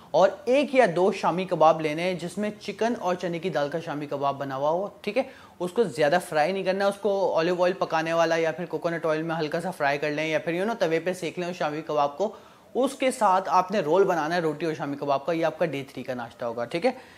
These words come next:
डे फ़ोर की तरफ हम आते हैं। तो डे फ़ोर में आपने डे टू का जो आपका मील था ना, same to same रिपीट करना है, बस ओट्स की जगह आपने बारले इस्तेमाल करना है, यानी कि जई की जगह आपने जौ का दलिया इस्तेमाल करना है। साथ में आप बेरीज डाल दो पकाने के बाद उसमें,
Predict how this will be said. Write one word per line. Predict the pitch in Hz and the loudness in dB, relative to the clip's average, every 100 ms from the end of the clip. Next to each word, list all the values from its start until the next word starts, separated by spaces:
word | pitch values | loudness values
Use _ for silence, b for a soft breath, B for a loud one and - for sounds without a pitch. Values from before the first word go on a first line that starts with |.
| B B | B B
डे | 139 208 | 6 8
फ़ोर | 220 208 220 | 8 4 4
की | 254 | 6
तरफ | 247 240 | 6 8
हम | 240 233 | 8 8
आते | 220 240 | 6 4
हैं। | 233 | 4
तो | 226 | 2
डे | 160 190 | 4 2
फ़ोर | 226 190 196 | 2 -2 -2
में | 214 | 0
आपने | 196 208 226 | -2 0 -2
डे | 160 208 | 0 0
टू | 240 240 | 0 0
का | 240 | 2
जो | 240 233 | 4 4
आपका | - | 2
मील | 208 196 202 | -2 -2 -2
था | 240 | -2
ना, | 247 | -2
same | - 262 277 | 0 2 2
to | 269 | 0
same | - 220 214 | -2 -4 -2
रिपीट | 214 196 196 | -2 -4 -4
करना | 190 208 | -2 0
है, | 214 | 2
बस | 233 - | 0 2
ओट्स | 214 240 | 2 4
की | 247 | 0
जगह | 190 190 | 0 2
आपने | 202 214 | 2 2
बारले | 165 139 151 175 | 0 0 2 2
इस्तेमाल | 180 156 139 | 0 -2 -2
करना | 139 131 147 | 0 -2 -2
है, | |
यानी | 143 143 | -4 -4
कि | 156 | -6
जई | 139 160 214 | 0 0 0
की | 202 | -2
जगह | 175 170 | 0 2
आपने | 175 202 | 0 -2
जौ | 151 143 | -2 0
का | 151 | 0
दलिया | 160 147 151 | 0 0 -2
इस्तेमाल | 170 151 143 | -2 -4 -2
करना | 156 170 | -2 0
है। | 208 214 B B B | 0 -2 B B B
साथ | - 170 165 | 2 4 4
में | 196 | 4
आप | 185 | 4
बेरीज | 151 147 170 196 | 4 2 4 4
डाल | 185 175 | 6 6
दो | 185 | 4
पकाने | 190 165 160 165 | 0 0 -2 0
के | 170 | 4
बाद | 160 | 4
उसमें, | 156 175 170 | 4 -2 -4